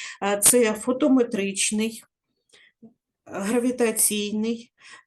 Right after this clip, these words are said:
та теплової смерті Всесвіту. І так, почнемо, е, вивчення з фотометричного парадоксу, який був сформульований, е, швейцарським астрономом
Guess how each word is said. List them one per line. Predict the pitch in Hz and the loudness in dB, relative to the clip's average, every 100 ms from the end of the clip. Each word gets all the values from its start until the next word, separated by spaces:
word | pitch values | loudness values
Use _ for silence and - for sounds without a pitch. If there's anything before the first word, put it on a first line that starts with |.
| _ | _
та | 220 262 262 | -2 0 0
теплової | 262 - 220 202 196 196 247 247 240 233 233 _ | -2 -8 -8 -6 -6 0 2 4 2 0 -4 _
смерті | - - 202 214 226 - 220 208 | 0 0 0 -2 -4 -6 -8 -8
Всесвіту. | - - 202 180 - 165 - 156 - - - - | 0 2 2 -2 -6 -8 -12 -12 -12 -18 -18 -14
І | 196 | -4
так, | 262 320 330 | -2 -2 -2
почнемо, | 226 - 202 202 226 240 226 - | -2 -2 -4 -4 0 0 -2 -4
е, | 196 190 | -6 -4
вивчення | 226 262 - 247 240 240 226 | -6 -4 -6 -6 -4 -4 -2
з | - | -4
фотометричного | - - 240 233 202 202 226 240 - 226 214 208 | -6 0 2 2 -6 -6 -6 -6 -4 -6 -6 -8
парадоксу, | 214 208 202 190 180 - 180 | -10 -8 -6 -4 0 -2 -2
який | 185 202 202 269 | -4 -4 0 0
був | 240 208 233 | 2 2 0
сформульований, | - - 214 202 196 202 208 208 202 202 - - - - - _ - | 0 -2 -4 -4 -4 -4 -4 -4 -6 -8 -12 -18 -18 -16 -20 _ -8
е, | 165 190 | -4 -2
швейцарським | - 233 233 254 277 269 - 220 214 214 | 0 2 4 4 4 2 -2 -2 -4 -4
астрономом | 202 214 - 226 226 226 202 196 196 | -6 -6 -4 -2 0 0 0 -4 -6